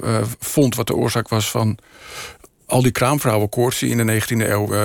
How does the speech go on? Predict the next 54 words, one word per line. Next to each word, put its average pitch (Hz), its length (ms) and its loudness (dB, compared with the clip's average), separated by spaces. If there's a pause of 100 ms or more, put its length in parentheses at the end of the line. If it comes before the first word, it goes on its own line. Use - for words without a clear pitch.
(220)
tien 127 180 2
procent 110 360 -2
van - 100 -4
de 113 80 -2
vrouwen 110 320 2
die 113 80 0
bevielen, 117 380 0
die 107 100 -2
kregen 98 260 -4
kraamvrouwenkoorts. 104 680 -2
Nou, 104 120 0
dat 101 80 0
is 98 80 -4
een 104 80 -2
vreselijke - 440 0
ziekte. 107 300 -2
Je 110 300 0
ontbindt 113 440 2
gewoon 113 200 -2
min 113 120 0
of 101 80 -4
meer 113 140 2
levend. 120 640 0 (500)
Dan 107 100 0
ga 113 100 0
je 110 140 2
echt - 140 -2
naar 110 140 2
lijk 117 220 2
stinken, 104 360 -4
terwijl 117 220 0
je 110 60 0
nog 101 100 2
leeft. - 380 0 (680)
En - 160 2
die, 139 240 4
eh, 139 160 2
die 156 320 -2
ontdekte 143 400 2
van, 120 240 2
eh, 123 120 0 (100)
wat 127 180 0
de 143 120 0
oorzaak 156 420 2
was. 139 360 -2 (340)
En - 60 -20 (120)
die 240 40 2
hebben 135 180 2
ze 110 60 2
gewoon 110 160 2
in 113 60 2
een 120 80 2
gekkenhuis 190 420 0
gestopt. - 460 -6